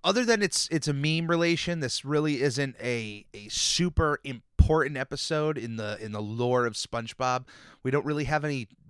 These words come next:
massive debuts in this episode, um, but it just kind of shows how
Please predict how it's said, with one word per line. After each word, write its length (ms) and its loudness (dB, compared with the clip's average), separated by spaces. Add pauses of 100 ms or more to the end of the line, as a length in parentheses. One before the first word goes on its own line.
massive 840 -2 (720)
debuts 720 -2
in 100 -6
this 200 -4
episode, 640 -2 (380)
um, 400 0 (180)
but 180 0
it 80 -2
just 280 0
kind 300 -4
of 140 -4
shows 840 0
how 500 -2